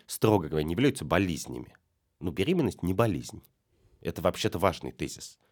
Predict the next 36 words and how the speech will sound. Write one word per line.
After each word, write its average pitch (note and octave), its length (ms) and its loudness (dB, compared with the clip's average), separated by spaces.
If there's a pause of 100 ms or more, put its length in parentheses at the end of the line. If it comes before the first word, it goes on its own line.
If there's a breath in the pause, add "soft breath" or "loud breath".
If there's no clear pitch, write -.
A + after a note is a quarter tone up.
(140)
И, A2+ 60 -8 (140)
и B2 40 2
наше A2 240 6
общество - 260 4
точно - 340 -2
так G3 260 2
же D#3+ 100 -2
медикализировало E3 760 0
аборты. - 440 2 (280 soft breath)
В - 140 -18
том G#2 160 2
смысле, F3 300 0
что F2 220 0
аборты F#2+ 560 0 (420 loud breath)
должен F2+ 440 0
делать, D2 360 -4
я D2 80 -4
не C#2+ 80 -8
знаю, C2 220 -6
лицензированный C2+ 680 -6
врач, A2+ 420 0 (440)
там, - 240 -4
и C#3+ 160 -6
что - 200 -2
автоматически F2 640 -4
делает C2 340 -8
их B1+ 80 -12
дорогими D#2+ 540 -4
и D2 60 -8
так E2+ 220 -10
далее. - 240 -12 (880)
И - 60 -6
что, - 160 -4
в - 60 -18
принципе, C#3 500 0 (480 loud breath)
эта F2+ 400 2